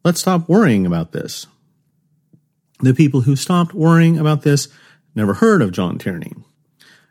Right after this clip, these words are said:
At some point, people just went from being very worried about the landfill crisis to shaking their heads and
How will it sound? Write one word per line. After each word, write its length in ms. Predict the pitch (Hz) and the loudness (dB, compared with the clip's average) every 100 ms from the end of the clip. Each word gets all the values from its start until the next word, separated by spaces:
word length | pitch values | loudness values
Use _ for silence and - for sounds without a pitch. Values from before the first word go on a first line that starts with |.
| - | -4
At 100 | 120 | -2
some 240 | - 127 | 2 2
point, 300 | 123 117 127 | 2 0 0
people 280 | - 113 113 | -2 -2 -2
just 240 | 107 113 | -2 -4
went 300 | - 107 101 | -4 -2 -4
from 240 | - 110 107 | -4 -2 0
being 360 | 104 98 92 | 0 0 -2
very 240 | 101 98 95 | -4 -2 0
worried 400 | 98 147 151 139 | 2 2 2 2
about 360 | 127 120 120 | 0 -2 -4
the 140 | - 113 | -6 -2
landfill 440 | 113 107 104 104 | 0 0 -2 -6
crisis 540 | - 175 175 185 170 - _ _ _ _ - | -2 0 0 0 -2 -4 _ _ _ _ -2
to 140 | 160 | 0
shaking 380 | - 139 127 120 | 2 0 2 0
their 100 | 117 | 0
heads 340 | 110 107 98 | 0 0 -2
and 460 | - 107 101 98 | -4 -4 -2 -2